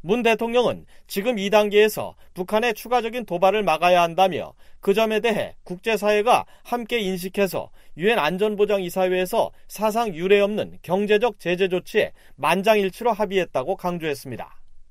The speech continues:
문 대통령은 이어 북핵 문제의 평화적 해결 원칙을 거듭 천명했습니다. 문 대통령은 육이오 한국전쟁으로 인한 위기에서 온 국민이 합심해서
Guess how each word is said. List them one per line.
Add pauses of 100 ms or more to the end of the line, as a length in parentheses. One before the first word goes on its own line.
(360)
문
대통령은
이어 (180)
북핵
문제의 (160)
평화적
해결
원칙을
거듭
천명했습니다. (840)
문
대통령은 (240)
육이오
한국전쟁으로
인한
위기에서 (240)
온
국민이
합심해서